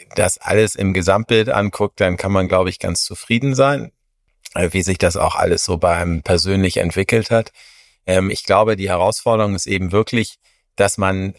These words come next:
auch die, die vermeintlichen Niederlagen halt nicht so wichtig nimmt, respektive immer dann, auch wenn das abgedroschen sich anhört, aber schon versucht, was draus zu lernen. Und beim Segeln ist es einfach so, ja, du kannst nicht,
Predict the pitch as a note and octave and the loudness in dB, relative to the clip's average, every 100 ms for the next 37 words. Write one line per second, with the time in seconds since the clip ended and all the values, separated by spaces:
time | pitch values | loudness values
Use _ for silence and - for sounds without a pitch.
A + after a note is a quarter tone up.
0 | - F#2+ - - A#2 G2+ F#2 F#2+ F2+ F#2 | 0 0 0 -6 -10 -10 -8 -8 -4 -2
1 | F2 G2 F#2+ F2 F#2+ A2 G2+ F#2+ F#2 F#2+ | 0 0 -2 -6 -4 0 2 2 2 0
2 | F#2 F#2 - F2 G2+ - C3 - A#2 A#2 | -2 -2 -6 -8 -8 -6 -6 0 0 2
3 | F#2+ F#2+ - F#2 - A2+ G#2+ G#2 G2 F#2 | 0 0 0 0 0 0 2 2 2 4
4 | F#2 F2+ F2+ F2 - F#2+ F2+ F2 G2 A2+ | 2 0 0 -2 0 0 0 0 -2 -2
5 | G2 G#2+ - A#2+ A2 - A2 G#2 G2+ F#2 | 0 0 0 -4 -4 -2 0 2 2 0
6 | E2+ G#2 F#2 F#2 G2 F#2 F2+ F2 F2 F2 | 0 -2 -4 -4 -4 -4 -2 0 0 0
7 | - F2+ E2+ E2 D#2+ D#2+ F2 F2 F2 A2+ | -2 -4 -2 0 -2 -4 -2 -2 2 2
8 | A#2 G#2+ F#2 F#2 - F#2 F#2 E2+ F#2+ E2+ | 2 2 -2 -4 -2 -2 -2 -2 0 2
9 | F#2 F2 F2 G2 - F#2+ - | 2 0 -2 -4 -6 -6 -8